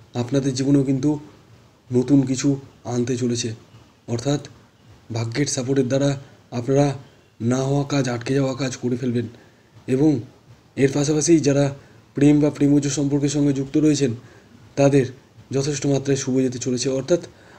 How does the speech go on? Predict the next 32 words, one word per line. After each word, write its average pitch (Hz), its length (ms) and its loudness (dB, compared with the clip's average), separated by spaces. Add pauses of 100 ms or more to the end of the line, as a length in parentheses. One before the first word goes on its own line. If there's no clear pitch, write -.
(120)
আপনাদের 156 380 0 (560)
প্রেমের 160 320 8
দিক 151 160 2
কিন্তু 147 160 2 (100)
যথেষ্ট 139 320 -4
মাত্রায় 135 360 -2 (680)
শুভ - 200 -4 (140)
যাওয়ার 139 240 2
সম্ভাবনা 139 400 0 (540)
দেখতে 131 280 -4
পাওয়া 131 180 0
যাচ্ছে। 113 240 -4 (400)
এর 123 180 -4
পাশাপাশি 139 400 -2 (440)
যারা 135 180 2
কসমেটিক্সের 139 680 -4
বিজনেস 135 300 -2
করছেন, 139 320 0 (460)
তাদের 131 240 -2
ক্ষেত্রে 143 260 -2 (460)
এই 127 100 2
সময় 143 240 2
কিন্তু 135 220 -2
যথেষ্ট 123 320 -10
মাত্রায় 131 360 -4 (440)
শুভ 135 160 0 (120)
যেতে 120 200 -4
চলেছে। 123 240 -4 (360)
এবং 135 220 2 (100)
যারা 131 240 0
বিবাহের 131 380 0
জন্য 139 120 0